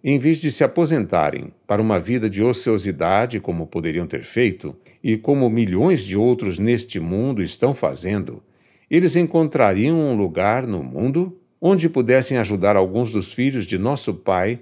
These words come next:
ensinando-lhes as verdades salvadoras do Evangelho. Eles encontraram um lugar assim. Eles venderam sua bela casa em Utah, eles venderam seu carro de luxo, eles deixaram amigos e parentes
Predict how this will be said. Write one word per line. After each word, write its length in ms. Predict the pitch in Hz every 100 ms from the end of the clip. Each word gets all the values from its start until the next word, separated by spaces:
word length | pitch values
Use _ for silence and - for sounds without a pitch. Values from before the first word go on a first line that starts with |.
| _
ensinando-lhes 800 | 139 - 131 131 160 151 143 139
as 160 | 131
verdades 500 | 190 120 80 120 117
salvadoras 600 | - 107 98 73 98 104 95
do 80 |
Evangelho. 720 | 107 101 104 85 69 - 101 - _
Eles 380 | - 131 135 123
encontraram 720 | 196 190 120 95 98 107 117 120
um 120 | 127
lugar 420 | 147 - 110 110
assim. 420 | 135 - 101 104 101 _ _
Eles 260 | 180 175 135
venderam 500 | 117 85 104 120 135
sua 300 | - 120 90
bela 340 | 76 131 104
casa 440 | - 104 131 113 92
em 140 | 85
Utah, 540 | 78 - 85 123 151 _ _ _ _
eles 220 | 85 90
venderam 400 | 87 98 90 95
seu 240 | 90 87 73
carro 400 | - 95 104 87
de 100 | 71
luxo, 420 | 73 135 - 180 - _ _ - 147
eles 240 | 180 165
deixaram 640 | 175 165 - 151 151 127
amigos 640 | 90 92 131 160 151 120 90
e 80 | 95
parentes 800 | - 78 90 117 120 151 -